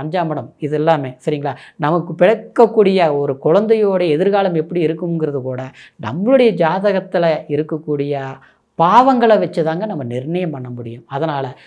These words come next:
ஜனன ஜாதகத்தை ஒரு முறை பார்த்துக்குங்க, சரிங்களா? உங்களுடைய ஜாதகத்தை நம்மகிட்ட பார்க்கணும்னு நீங்க நினைச்சீங்கன்னா, கீழ் இருக்கிற நம்பருக்கு ஃபோன் பண்ணி உங்களுடைய date of birth,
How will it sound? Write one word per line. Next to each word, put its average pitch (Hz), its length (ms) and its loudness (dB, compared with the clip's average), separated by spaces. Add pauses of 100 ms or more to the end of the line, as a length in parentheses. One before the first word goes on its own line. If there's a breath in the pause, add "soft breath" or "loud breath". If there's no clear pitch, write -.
(240 soft breath)
ஜனன 165 280 4
ஜாதகத்தை 156 360 2
ஒரு 131 120 -4
முறை 131 120 -6 (160)
பார்த்துக்குங்க, 127 540 -6 (140)
சரிங்களா? 127 340 -6 (320 soft breath)
உங்களுடைய 196 340 8
ஜாதகத்தை 190 460 6
நம்மகிட்ட 170 320 0 (140)
பார்க்கணும்னு 147 360 -4
நீங்க 127 160 -8 (100)
நினைச்சீங்கன்னா, 120 460 -10 (200)
கீழ் 262 240 8
இருக்கிற 208 200 6 (120)
நம்பருக்கு 151 360 -2 (220)
ஃபோன் 151 220 2 (100)
பண்ணி 127 240 -8 (340)
உங்களுடைய 170 320 6 (120)
date 156 240 4
of 170 140 2
birth, 151 160 -4